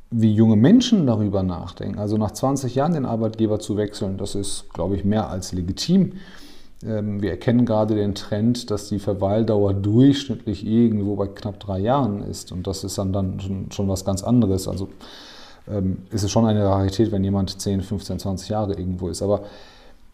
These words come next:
Geld ist am Ende des Tages auch ein bisschen Wertschätzung. Und ich habe festgestellt, und ich gebe jetzt nicht den Ratschlag, äh,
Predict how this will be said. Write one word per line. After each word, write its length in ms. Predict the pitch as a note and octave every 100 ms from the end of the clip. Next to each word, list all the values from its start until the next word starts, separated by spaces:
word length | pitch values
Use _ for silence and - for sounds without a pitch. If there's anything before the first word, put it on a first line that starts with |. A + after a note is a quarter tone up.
| _ -
Geld 220 | G2+ C#3 E3
ist 80 |
am 120 | D3 A#2+
Ende 140 | C#3
des 160 | B2+ -
Tages 320 | A2+ A#2 A2
auch 140 | G#2
ein 100 | G2
bisschen 260 | F#2 - F2+
Wertschätzung. 560 | G2 - F#2+ - F#2+
Und 240 | E2+ F#2+ - - -
ich 160 | E3+ D3+
habe 220 | D#3 D3
festgestellt, 840 | D3 F3+ G3 - F3+ - F3 F3 B2
und 160 | A#2
ich 120 | -
gebe 200 | - A#2+
jetzt 180 | A#2 A2+
nicht 180 | A#2+ A#2
den 100 | A2
Ratschlag, 720 | G2+ A2 A#2 - G#2+ G#2+ G2+
äh, 480 | G#2+ G2+ G2 G2 G2+